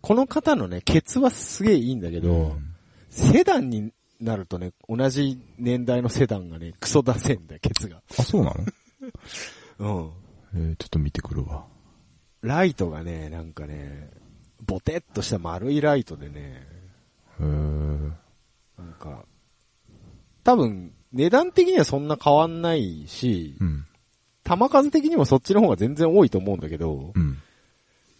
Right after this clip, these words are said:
Speaker 1: ただそのライトだけがダサいっていう理由で僕は嫌なんだよ。
Speaker 2: えー？どれよ？
Speaker 1: おすすめできないんだよ。
Speaker 2: どれ？あ、これか。
Speaker 1: 三の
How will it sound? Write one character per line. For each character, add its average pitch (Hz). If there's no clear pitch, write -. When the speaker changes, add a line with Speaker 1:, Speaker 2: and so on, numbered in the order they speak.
Speaker 1:
た 277
だ 415
そ 220
の 233
ラ 233
イ 269
ト 190
だ 147
け 262
が 202
ダ 123
サ 165
い 147
っ 127
て -
い 110
う 113
理 110
由 120
で 139
僕 95
は 92
嫌 110
な 98
ん -
だ -
よ。 -
Speaker 2:
え 85
ー？ 208
ど 110
れ 95
よ？ 73
Speaker 1:
お -
す 69
す 76
め 139
で 120
き 151
な 120
い 80
ん 71
だ 69
よ。 107
Speaker 2:
ど 113
れ？ -
あ、 -
こ -
れ 90
か。 -
Speaker 1:
三 143
の 117